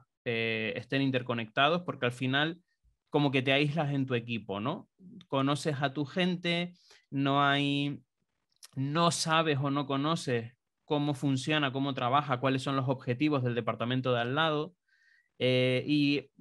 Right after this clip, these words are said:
corres el riesgo de que cada departamento haga la guerra por su lado, cada departamento tenga sus propios Excel,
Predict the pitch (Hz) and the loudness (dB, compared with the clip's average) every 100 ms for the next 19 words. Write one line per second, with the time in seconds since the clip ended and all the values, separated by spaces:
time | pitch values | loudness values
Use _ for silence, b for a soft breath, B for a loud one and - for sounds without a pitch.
0 | 151 - 175 165 170 175 165 156 165 160 | -16 -6 2 4 4 4 4 2 0 2
1 | 175 165 147 139 127 147 147 156 147 151 | 2 2 0 -2 -2 2 4 4 2 0
2 | 147 143 147 151 147 135 131 131 131 131 | 0 -2 -2 0 2 4 2 2 0 0
3 | 127 120 123 139 156 160 151 147 131 127 | -2 -2 -2 0 4 4 4 2 0 0
4 | 131 127 127 127 135 131 139 135 127 127 | 0 -2 -2 -4 -2 -2 -2 -2 -2 -2
5 | 127 131 127 127 120 127 127 139 - - | -2 -4 -2 -2 0 0 0 0 -2 -2
6 | 127 127 | 0 0